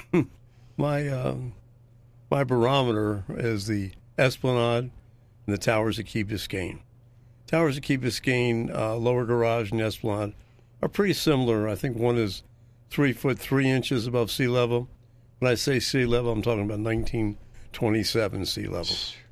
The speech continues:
or twenty-nine sea level. And the other one is one inch more. I can't remember. One, one is one. And then you would expect twice a year, somewhere in March and somewhere in September, equinox time, uh, the, uh, water comes up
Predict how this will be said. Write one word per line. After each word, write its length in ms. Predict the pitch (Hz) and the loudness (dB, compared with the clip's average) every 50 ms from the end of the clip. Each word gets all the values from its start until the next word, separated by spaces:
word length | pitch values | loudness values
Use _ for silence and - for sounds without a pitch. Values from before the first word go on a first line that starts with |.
| - - - - | -6 -6 -4 -4
or 60 | 101 | -6
twenty-nine 520 | - - 107 101 98 95 95 98 101 95 90 | -6 -4 -2 -2 -2 -2 -2 -2 -2 -2 -2
sea 160 | - - 117 | -4 -4 -4
level. 60 | 113 | -4
And 80 | 113 123 | -2 0
the 100 | 135 139 | 0 2
other 100 | 135 131 | 2 2
one 200 | 123 113 113 113 | 0 0 0 0
is 220 | 107 101 - - - - - - - - - | -2 -2 -4 -8 -10 -14 -18 -20 -20 -16 -10
one 320 | - - 127 110 117 110 113 | -6 -2 0 2 2 2 2
inch 180 | 107 95 - | 0 0 -2
more. 220 | 113 107 90 - - | -2 -2 -2 -4 -8
I 40 | |
can't 220 | - - 113 104 98 | -6 -4 -4 -4 -4
remember. 180 | 101 101 101 | -6 -8 -8
One, 280 | 101 98 98 101 113 120 | -6 -6 -6 -6 -6 -6
one 180 | 113 120 123 120 | -4 -2 -2 -2
is 140 | 107 98 | -4 -4
one. 260 | 110 104 90 90 - - - - - - _ - - - - - - _ | -4 -4 -4 -4 -6 -10 -14 -18 -20 -20 _ -20 -20 -20 -20 -20 -8 _
And 180 | - 170 175 180 | 2 4 6 6
then 240 | 180 180 175 175 - | 6 4 4 2 0
you 200 | - 165 165 190 | 0 0 2 2
would 100 | 180 165 | 2 2
expect 460 | 139 - - - - 143 139 123 - | 2 0 -2 0 0 0 0 -2 -4
twice 340 | - 143 135 123 117 - - | -2 0 0 2 0 2 0
a 60 | 117 | 2
year, 400 | 117 120 127 135 139 156 170 151 - - - _ - - - - - - - - | 2 4 4 2 2 0 -2 -6 -12 -20 -20 _ -20 -20 -20 -20 -20 -20 -16 -12
somewhere 520 | - - 135 127 120 120 120 117 117 110 | -2 0 2 2 2 2 2 2 2 2
in 80 | 107 107 | 2 2
March 440 | 110 113 113 123 139 - - - - - - | 2 2 2 0 -2 -4 -10 -12 -12 -10 -8
and 120 | 113 107 | -8 -6
somewhere 380 | - - 113 113 104 101 104 104 | -4 -4 -4 -2 -2 -2 -4 -4
in 60 | 101 | -6
September, 600 | 92 - 127 - - 139 143 139 156 165 151 151 - - - - - - - - - - | -6 -8 -10 -4 0 0 0 2 2 0 0 0 -4 -12 -20 -20 -20 -20 -20 -20 -10 -8
equinox 500 | 113 - 117 110 101 104 104 92 - - | -6 -4 -2 -2 -2 -2 -2 -4 -4 -2
time, 440 | - 156 160 160 165 165 160 151 - - - - - - - - - - - - - | 0 2 2 2 2 0 -2 -4 -8 -16 -20 -20 -20 -20 -20 -20 -20 -20 -8 -2 0
uh, 400 | 123 117 113 113 120 123 - - - | 0 2 2 0 -2 -4 -4 -6 -6
the, 380 | - 131 131 127 120 117 117 | -4 -2 -2 0 0 2 2
uh, 200 | 117 110 110 117 117 117 - - - - - - - - - - - - - - - - - - - - - - | 2 2 2 0 -4 -6 -8 -12 -16 -18 -16 -16 -16 -16 -18 -20 -20 -20 -20 -20 -20 -20 -20 -20 -20 -20 -6 -2
water 280 | 117 117 127 127 127 | 0 0 2 0 0
comes 280 | 107 - 120 110 98 110 | -2 0 0 0 2 2
up 180 | 139 156 208 | 2 2 0